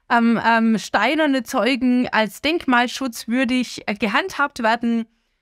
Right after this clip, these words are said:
Es kommen dann auch die ersten Gesetze zum Denkmalschutz, zum Naturschutz. Also sie bringen das sehr stark zusammen, diese Schlösser, diese Bauten, die in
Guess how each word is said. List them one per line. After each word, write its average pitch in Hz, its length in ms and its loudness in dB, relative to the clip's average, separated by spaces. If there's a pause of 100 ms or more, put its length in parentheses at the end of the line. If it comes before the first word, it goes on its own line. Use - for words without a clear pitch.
(300)
Es 233 160 -6
kommen 285 200 2
dann 269 120 0
auch 247 140 0
die - 120 -8
ersten 269 280 -2
Gesetze 277 540 -2
zum 240 180 -4
Denkmalschutz, 226 680 -2
zum 214 160 -2
Naturschutz. 208 760 -4
Also 233 220 -4
sie 226 140 -6
bringen 370 280 -4
das 330 120 -2
sehr 262 140 0
stark 254 300 -2
zusammen, 302 460 0
diese 247 280 -2
Schlösser, 302 440 0
diese 240 280 -4
Bauten, 262 420 0
die 226 180 0
in 226 160 -2